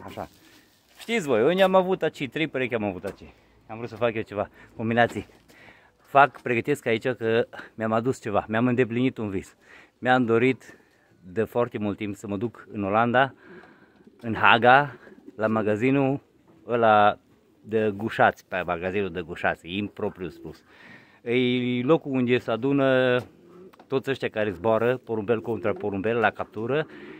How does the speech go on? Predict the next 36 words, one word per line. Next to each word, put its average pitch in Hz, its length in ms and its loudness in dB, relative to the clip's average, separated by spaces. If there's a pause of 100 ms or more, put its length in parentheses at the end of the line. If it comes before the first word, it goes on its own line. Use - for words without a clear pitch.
(120)
și 117 160 -8
locul 135 480 2
unde 127 300 -2
ei 127 320 4
aduc 123 280 0
păsările 120 540 0
prinse. 104 460 -2
Și - 120 -10
mi-am 120 200 -2
adus 156 260 -4
de 156 80 0
acolo 151 260 -4
vreo 143 300 2 (240)
treisprezece 117 500 2
ori. - 240 -8 (540)
Tot 175 200 4
ce 165 60 6
am 143 120 8
găsit 139 280 2
pe 139 80 4
acolo 127 300 2
și 110 120 -8
mi-a 120 140 -4
plăcut 120 300 -8
mie, 120 180 0
tot 110 200 -6
mi-a. 101 200 -2
O 147 120 0
să 143 100 0
vă 143 100 4
pun 160 200 0
și 139 100 -2
clipurile, 156 560 0
am 117 160 -4
filmat 104 420 -2
acolo 156 480 -4